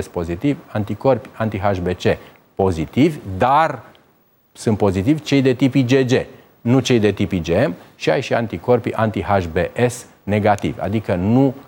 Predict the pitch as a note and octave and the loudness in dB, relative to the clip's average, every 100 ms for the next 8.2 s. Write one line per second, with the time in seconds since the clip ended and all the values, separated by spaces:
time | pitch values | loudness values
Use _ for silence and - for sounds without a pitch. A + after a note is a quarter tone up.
0 | _ _ - G#2+ G#2+ G2+ - G2+ G2+ G2 | _ _ -2 0 -2 -6 -4 0 2 2
1 | F#2 - - - _ _ _ _ _ _ | 0 -4 -8 -20 _ _ _ _ _ _
2 | _ _ _ _ _ C#3 F3+ F3 A3+ A3+ | _ _ _ _ _ -2 0 -2 -2 0
3 | A3 G#3+ F#3+ F#3+ - E3 - A2+ G#2 F#2+ | 0 2 0 0 0 0 2 2 2 2
4 | G2 D3+ F3+ - - _ _ _ D3+ D3 | 0 0 0 -2 -14 _ _ _ -4 0
5 | F3 E3 D#3 F3+ F3+ D#3+ C#3+ E3+ E3+ - | 0 0 2 2 4 4 4 4 2 -6
6 | _ _ _ _ _ _ - - - B2+ | _ _ _ _ _ _ -8 -4 -4 0
7 | F#3 F3 D#3+ D3 D3 - D3 C3+ G#2+ D#2 | 0 2 4 4 4 0 0 2 2 -2
8 | - | -10